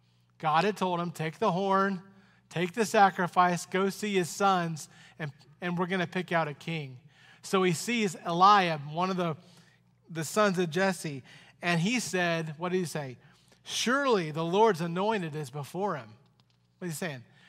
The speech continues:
This kid is a sharp-looking kid. This has gotta be the guy. This has gotta be the, the next king.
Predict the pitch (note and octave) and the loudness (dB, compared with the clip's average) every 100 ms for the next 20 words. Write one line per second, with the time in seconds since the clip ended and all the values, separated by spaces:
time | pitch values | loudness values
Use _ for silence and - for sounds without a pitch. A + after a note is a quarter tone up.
0 | - _ - B3 - - G3+ E3 C#3 C#3+ | -20 _ -6 -4 -4 -2 -2 -2 -6 -10
1 | - A#3 E3 D3 G3 F3 E3+ D3+ - B3 | -8 -4 -4 -4 -6 -4 -6 -8 -2 0
2 | F3+ C#3 A#2+ _ _ _ _ _ _ _ | 0 -4 -14 _ _ _ _ _ _ _
3 | _ _ _ _ _ C#4 B3 A#3+ F3+ B3 | _ _ _ _ _ -4 0 0 2 4
4 | C4 C4+ G#3+ G3+ F#3 F3+ F3 D3+ A#2+ B2+ | 8 8 6 2 0 0 0 -2 -4 -14
5 | - _ _ - E4 E4 G#3+ C#4 D#4+ D#4 | -20 _ _ -8 -6 -4 2 6 8 8
6 | G3+ A3 G3 G3 E3+ C3 - - _ _ | 4 0 2 2 2 -2 -12 -20 _ _
7 | _ _ _ _ _ _ _ - F#3 F#3+ | _ _ _ _ _ _ _ -8 -2 2
8 | F3+ - - - F#3 D3+ B2+ | 2 0 -8 -4 -4 -4 -10